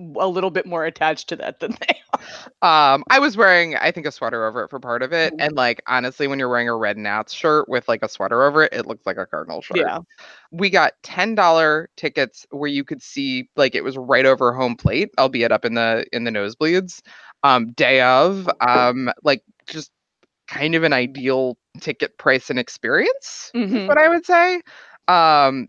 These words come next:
Speaker 2: the concessions were not good. Uh, I D M'd someone on Twitter who is a Cardinals person and said, "Hey, where should I eat in the stadium?" And the <laughs> answer was, "Not in the stadium." <laughs>
Speaker 1: Is it the service that's bad, or is it just that the food is, like,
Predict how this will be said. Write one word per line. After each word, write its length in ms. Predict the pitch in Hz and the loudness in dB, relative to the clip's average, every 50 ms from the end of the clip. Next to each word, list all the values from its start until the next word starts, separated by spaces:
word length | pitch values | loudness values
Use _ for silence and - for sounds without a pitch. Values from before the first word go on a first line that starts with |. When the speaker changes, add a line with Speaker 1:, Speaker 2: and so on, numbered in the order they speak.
| - - | -6 -4
Speaker 2:
the 100 | 190 180 | -4 -2
concessions 760 | - - 233 208 - - 226 240 - 330 320 320 320 294 262 | 0 -2 -4 0 2 2 2 2 0 -2 -4 -4 -4 -6 -4
were 160 | 214 208 196 | -2 -2 -2
not 300 | 175 156 139 156 160 - - 123 | 0 0 0 0 0 -2 -4 -4
good. 300 | 120 120 139 180 254 311 _ _ _ - _ _ _ - | -4 -2 -2 -4 -6 -12 _ _ _ -20 _ _ _ -2
Uh, 340 | 127 123 123 120 117 110 - - - | 0 2 4 2 2 2 0 0 2
I 300 | 127 131 135 131 127 _ _ _ _ _ _ _ _ | 2 2 2 0 -4 _ _ _ _ _ _ _ _
D 160 | - 151 131 | -2 0 2
M'd 240 | 127 123 123 135 135 | 2 2 0 -2 -4
someone 300 | - - 147 135 131 123 | -4 -4 -2 -2 0 0
on 120 | 117 113 | -2 -2
Twitter 400 | 110 - - 117 123 123 120 120 127 | -4 -4 -2 0 0 0 0 -2 -4
who 160 | 131 120 107 | -6 -6 -6
is 200 | 104 104 101 101 110 92 - - - - _ _ _ _ | -6 -6 -8 -10 -14 -16 -18 -20 -20 -20 _ _ _ _
a 100 | 143 135 | -8 -6
Cardinals 420 | - - 123 117 120 127 127 127 - | -2 -2 0 0 2 2 0 0 0
person 480 | - 143 143 131 143 143 139 139 135 | 2 2 2 4 4 4 4 4 4
and 240 | 131 - 113 117 - | 2 0 0 -2 0
said, 160 | - 104 104 | 0 -2 0
"Hey, 220 | 117 131 120 113 113 | 0 0 0 0 2
where 200 | 110 113 113 110 | 0 0 -2 -2
should 180 | - - 135 104 | -2 -4 -4 -2
I 60 | 101 | -2
eat 200 | 82 80 110 - | -2 -4 -6 -6
in 60 | 98 | -6
the 80 | 107 95 | -8 -8
stadium?" 480 | - - 98 98 104 110 113 117 113 123 | -6 -4 -4 -2 0 0 0 0 0 -2
And 80 | 113 | -4
the 60 | 110 | -6
<laughs> 20 | 107 | -6
answer 240 | 120 123 - - 139 | -8 -10 -10 -6 -2
was, 220 | 131 139 127 - _ _ - | -2 -2 -2 -4 _ _ -10
"Not 240 | 123 117 98 98 98 | -8 -6 -6 -4 -6
in 100 | 101 92 | -6 -8
the 60 | 101 | -10
stadium." 600 | - - - 95 95 95 110 123 147 180 208 190 185 233 - - _ _ _ | -14 -14 -12 -12 -10 -10 -8 -2 0 2 2 4 2 0 0 -4 _ _ _
<laughs> 340 | _ _ _ _ _ _ _ - | _ _ _ _ _ _ _ -4
Speaker 1:
Is 140 | 240 220 | 0 0
it 80 | 262 220 | 2 2
the 100 | 208 202 | 2 0
service 380 | - - 214 208 202 247 269 - | 0 2 0 0 0 0 -4 -6
that's 140 | 294 269 | -6 -6
bad, 220 | - - 302 302 294 | -2 0 2 4 4
or 60 | 254 | 4
is 100 | 196 170 | 4 2
it 80 | 180 175 | 0 -2
just 160 | - 185 - - | -4 -6 -6 -8
that 120 | 160 - | -8 -6
the 80 | 180 160 | -8 -8
food 340 | - - 185 175 175 156 | -4 -2 -2 0 0 0
is, 280 | - 147 156 135 - - | -2 -4 -4 -6 -6 -4
like, 260 | 143 139 123 101 - | -2 0 0 -2 -4